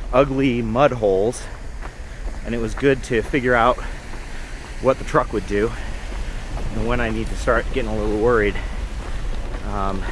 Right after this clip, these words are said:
and the guys who I went with were super nice, and I learned a lot from them. So I was originally planning also to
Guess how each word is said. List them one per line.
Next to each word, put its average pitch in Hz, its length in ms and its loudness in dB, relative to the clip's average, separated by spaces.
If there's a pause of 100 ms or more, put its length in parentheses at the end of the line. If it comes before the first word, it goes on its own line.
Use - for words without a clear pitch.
(840)
and 120 140 0
the 123 60 2
guys 151 320 4
who 127 80 4
I 127 80 6
went 131 180 0
with 95 160 -4
were 92 100 -6
super 135 300 -2
nice, 101 320 -2 (200)
and 107 120 -2
I 98 60 -2
learned 110 240 0
a - 20 0
lot 92 220 -2
from 95 160 -6
them. 87 100 -6 (880)
So 131 400 8 (320)
I 127 80 0
was 120 160 0
originally 156 400 4
planning 120 340 0
also 127 380 2
to 107 340 -4